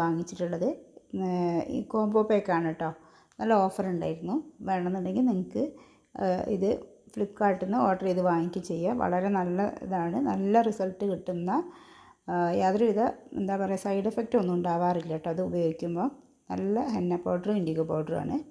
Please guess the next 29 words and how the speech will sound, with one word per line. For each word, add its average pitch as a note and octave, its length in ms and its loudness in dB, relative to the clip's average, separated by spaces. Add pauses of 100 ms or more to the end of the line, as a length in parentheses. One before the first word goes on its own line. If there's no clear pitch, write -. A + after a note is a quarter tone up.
(800)
നമ്മളെപ്പോഴും G#3 540 2
ഉപയോഗിക്കുമ്പോൾ, G3 580 2 (380)
ഹെയർ F#3 240 -4
ഡൈ A3+ 80 6 (100)
ഉപയോഗിക്കുമ്പോൾ F#3 540 -2
നല്ല F#3 200 2 (240)
ക്വാളിറ്റി F#3+ 420 -2
ഉള്ള F#3 180 -2
സാധനങ്ങൾ F3+ 400 2
തന്നെ F#3 240 0
ഉപയോഗിക്കാൻ F#3 460 0 (640)
ശ്രദ്ധിക്കണം F3 540 0
ട്ടോ. F3 100 0 (1400)
ഇനി C4 180 6
നമുക്ക് G#3+ 260 2
ഹെയർ A#3 200 4
ഡൈ F#3+ 180 4
മിക്സ് F#3+ 240 -4
ചെയ്യാം. F#3+ 220 -2 (140)
അതിനായിട്ട് G#3+ 400 0
ഞാനിതവിടെ G3+ 420 2 (220)
ഒരു F#3+ 140 2 (360)
ഇരുമ്പ് G3+ 280 4
പാത്രത്തിലേക്ക് F3 580 -2 (200)
രണ്ട് G3 280 2
ടേബിൾ F3+ 280 0
സ്പൂൺ F#3+ 240 -4
അളവിൽ E3 260 0 (380)
ഹെന്ന F#3 200 -2